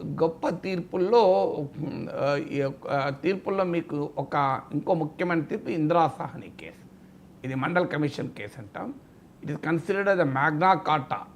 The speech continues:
ఆ రకంగా సామాజిక న్యాయం పైన సుప్రీంకోర్టు ఇచ్చిన సాధికారికమైన తీర్పు ఇందిరా సాహ్ని కేసు. So, ఈ కేసులో సుప్రీంకోర్టు క్లియర్గా అన్నది, to, for to balance the competing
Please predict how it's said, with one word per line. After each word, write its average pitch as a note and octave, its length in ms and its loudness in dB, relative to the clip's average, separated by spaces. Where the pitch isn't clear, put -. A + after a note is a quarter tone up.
ఆ B2 140 -4
రకంగా D#3 360 0
సామాజిక D3+ 640 0
న్యాయం C3+ 400 0
పైన B2 420 -4
సుప్రీంకోర్టు G3 760 0
ఇచ్చిన F3+ 320 -4
సాధికారికమైన D#3+ 1160 2
తీర్పు - 500 -8
ఇందిరా C3+ 300 -2
సాహ్ని G#2+ 400 -10
కేసు. - 220 -18
So, - 80 8
ఈ A3+ 320 2
కేసులో A3 640 2
సుప్రీంకోర్టు E3 960 -4
క్లియర్గా C#3+ 540 0
అన్నది, F2 260 -2
to, F#3+ 280 2
for F3 300 4
to F3+ 60 2
balance G3 600 6
the F3+ 160 2
competing G#3 580 -2